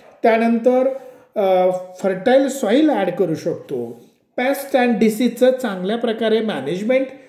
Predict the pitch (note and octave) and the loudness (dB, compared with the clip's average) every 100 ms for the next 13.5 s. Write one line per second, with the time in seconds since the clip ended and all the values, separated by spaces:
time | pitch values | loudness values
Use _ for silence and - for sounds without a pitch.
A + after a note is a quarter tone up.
0 | - G#3 F3 F#3+ F3+ F3+ E3+ E3 - - | -8 -4 0 0 2 0 0 0 -2 -2
1 | C#3 A#2+ - - - - _ _ _ C#4 | -4 -4 -6 -14 -20 -20 _ _ _ 2
2 | F4+ G#4 A#3 G#3+ A3+ A3+ A3+ D#4 - G#3+ | 2 -2 -2 0 0 0 -2 -2 0 -2
3 | - G3+ F#3+ - A#3 B3 B3 - - G3 | 2 0 0 0 2 2 0 -10 -4 -4
4 | - - D#3 C3 - C3 A#2 A2 A2+ - | -4 -4 -2 -2 -6 -8 -10 -12 -14 -14
5 | - - - E3+ G3 D#4 - E3+ A3 A3+ | -20 -20 -12 -2 -2 -2 -4 0 2 2
6 | D#3 D#3+ - G3+ F4 F#3 - A3+ C#4+ A3 | 0 -4 0 0 0 -4 -2 0 2 0
7 | F3 C3 A2 - - - D#3+ G3 A3 F3 | 0 -4 -8 -12 -20 -12 0 2 2 -2
8 | - G3 G3 A3 B3 F4 - - - G3 | -2 -2 0 -2 -2 -4 -10 -8 2 2
9 | F#3 A3 A3 - D4 E4 D#4 - F#3 - | 4 2 0 -2 -2 -2 -6 -6 -6 -4
10 | F#3+ D#3 D3 C#3+ - _ E3+ A3+ A#3 - | -2 0 -2 -8 -16 _ 2 2 2 0
11 | D4 D4 G3+ F#3+ - F#3 E3+ E3 B3 B3 | 0 2 2 0 -2 -2 -2 0 0 0
12 | A#3+ G3+ D3+ D#3+ - - _ _ - C#4 | -2 -2 -2 -6 -8 -20 _ _ 0 2
13 | D4 E4 - F4+ | 4 0 2 0